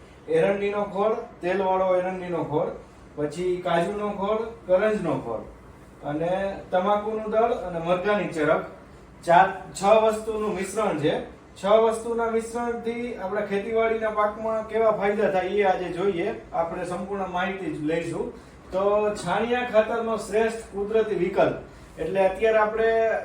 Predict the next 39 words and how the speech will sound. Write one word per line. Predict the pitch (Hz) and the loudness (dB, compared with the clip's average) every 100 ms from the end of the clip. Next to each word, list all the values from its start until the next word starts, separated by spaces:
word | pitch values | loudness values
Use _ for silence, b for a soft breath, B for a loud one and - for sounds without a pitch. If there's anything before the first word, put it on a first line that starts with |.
| 160 | -4
મેઇન | 170 208 214 | -2 0 0
સમસ્યા | 202 208 214 202 220 214 | -2 -2 -2 -2 -2 -2
ખેતીવાડીમાં | 196 202 208 208 208 208 214 | -2 -2 0 2 2 2 0
એ | 233 | 0
છે | 175 190 226 B B - | 0 -2 -4 B B -10
કે | 180 196 196 | -2 2 2
છાણિયું | 190 175 190 226 226 | 2 0 0 2 0
ખાતર | 196 214 214 | 2 2 0
ક્યાંય | 202 214 208 | 0 -4 0
કોઈને | 202 196 | 0 0
મળતું | 175 190 202 170 | 0 -2 -2 -4
નથી | 170 151 | -2 0
અને | 160 165 | -2 0
મળે | 180 220 | 2 2
તો | 214 220 | 0 -2
એ | 208 214 214 214 | -2 0 -2 -4
કમ્પોઝ | 202 208 220 208 156 | -4 -2 -2 -2 -2
થયેલું | 190 196 170 | -2 0 0
મળતું | 165 170 160 135 | 0 -2 -2 -2
નથી. | 135 143 - - B B - | 0 0 -2 -6 B B -6
તો | 175 190 | 2 2
એમાં | 202 214 220 | 4 2 0
શું | 220 | 0
થાય, | 208 | 0
બિયારાને | 185 202 214 196 190 196 214 208 185 | 0 -2 2 4 4 2 -2 -4 -6
બધું | 190 190 | -2 -2
ઉગતું | 208 - 202 | -2 -4 0
હોય | 170 156 | 2 2
છે. | 151 220 - B B - | 2 -2 -4 B B -6
તો | 175 185 190 196 196 - - - - - - 170 170 | 0 2 4 2 0 -2 -6 -18 -20 -20 -20 -12 -2
આપણે | 185 202 | 0 0
કુદરતી | 202 220 233 233 | -4 -2 2 0
વિકલ્પમાં | 220 220 233 220 226 220 | 0 0 2 2 0 2
જોવા | 226 233 | 4 6
જઈએ | 233 240 220 | 4 4 2
તો | 208 | 2
આ | 190 185 | 6 6
જે | 196 208 | 6 2
આપણા | 196 202 208 208 208 | 2 0 0 0 -2